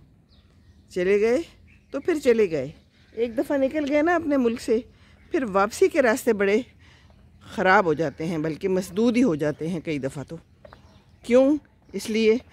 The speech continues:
कि फिर आगे बच्चे बड़े हो जाते हैं और फिर अगर माँ बाप आना भी चाहें ना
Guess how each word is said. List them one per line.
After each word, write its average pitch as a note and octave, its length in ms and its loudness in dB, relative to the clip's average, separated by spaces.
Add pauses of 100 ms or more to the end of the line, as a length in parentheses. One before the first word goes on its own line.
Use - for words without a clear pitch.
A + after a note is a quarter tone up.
(200)
कि G3 80 -6
फिर F#3 160 -4
आगे E3 240 0
बच्चे E3 280 -2
बड़े G3 180 2
हो F#3+ 120 2
जाते F#3 300 -2
हैं G3 200 -4 (580)
और G3 100 -6
फिर G#3 200 0
अगर G3 200 4
माँ F3+ 200 0
बाप G3 300 -2
आना G3+ 280 2
भी A3 100 0
चाहें F#3+ 320 -2
ना F#3+ 180 -4